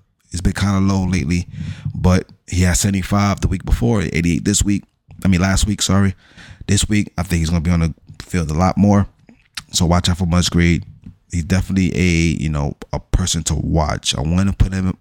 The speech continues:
in my starting lineup unless you don't have, really have a tight end to start. So, uh,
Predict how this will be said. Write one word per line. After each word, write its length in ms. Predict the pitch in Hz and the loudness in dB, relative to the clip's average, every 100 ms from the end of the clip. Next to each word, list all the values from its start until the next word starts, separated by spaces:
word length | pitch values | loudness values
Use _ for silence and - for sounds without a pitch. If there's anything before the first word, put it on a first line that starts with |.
| - | -2
in 120 | 98 | 0
my 80 | 87 | 0
starting 340 | - 95 92 | 2 2 4
lineup 240 | 92 92 85 | 2 2 0
unless 320 | 82 85 85 85 | -2 0 0 2
you 80 | |
don't 80 | 85 | 0
have, 100 | 69 | 0
really 120 | 80 | 0
have 140 | 92 82 | 0 0
a 60 | |
tight 220 | 85 92 90 | 0 2 2
end 140 | 80 | -2
to 80 | 73 | -2
start. 300 | 92 92 - - - - - _ _ | 0 0 -2 -16 -20 -20 -20 _ _
So, 320 | - 80 78 | 0 2 2
uh, 300 | 73 76 | 2 2